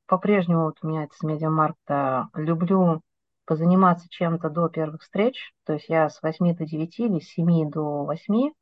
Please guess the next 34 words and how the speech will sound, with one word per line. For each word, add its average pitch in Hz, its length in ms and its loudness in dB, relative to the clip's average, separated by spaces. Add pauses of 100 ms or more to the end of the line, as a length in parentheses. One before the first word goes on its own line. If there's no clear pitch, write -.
если - 220 -8
у 156 40 -2
меня 151 220 -6
клиент 151 300 -6
уже 147 180 -8
в 151 60 -12
восемь, 156 340 -12 (760)
то, 170 480 4
а, 151 400 0
я 196 180 4
занимаюсь 190 380 4
тем, 190 260 -2
что, 160 600 -2 (100)
там, 147 260 -10
подвожу 185 380 2
легкие 160 360 -4
итоги, 226 600 2
там, 156 240 -2
какую-то 170 340 -6
рутинку 233 420 -4
маленькую 180 460 2
раскидываю 147 760 -4 (100)
и 170 60 -8
так 165 180 -6
далее. 147 260 -6
То - 100 -8
есть - 120 -10
один 196 220 4
час 254 340 4 (320)
своего 202 320 0
личного 170 640 0
рабочего 156 440 -6
времени 185 460 2
про 165 500 -2